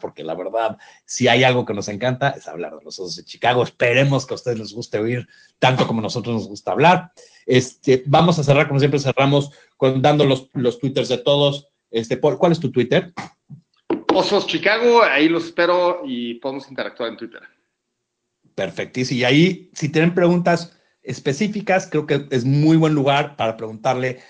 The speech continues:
Speaker 1: sobre estos picks compensatorios, que, que es una situación complicada, pero sí la, sí se, sí la explicó muy, muy bien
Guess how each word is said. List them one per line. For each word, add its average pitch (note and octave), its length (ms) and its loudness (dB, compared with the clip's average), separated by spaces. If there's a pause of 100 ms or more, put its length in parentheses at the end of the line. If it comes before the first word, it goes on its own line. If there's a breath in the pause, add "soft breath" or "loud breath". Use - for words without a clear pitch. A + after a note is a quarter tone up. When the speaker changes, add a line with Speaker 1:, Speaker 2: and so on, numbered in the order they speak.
Speaker 1:
sobre G#2+ 500 -2
estos A2 240 -10
picks - 260 -8
compensatorios, G#2+ 800 -4
que, - 220 -18
que - 120 -16
es - 80 -6
una A#2 140 -6
situación G2+ 400 -6
complicada, B2 600 0
pero A2 160 -2
sí B2 100 -10
la, A2+ 160 -4
sí C3+ 240 -2
se, - 220 -8
sí - 180 -2
la C#3+ 120 4
explicó A#2 340 -4
muy, C3+ 400 4
muy A2+ 320 2
bien G2 260 -8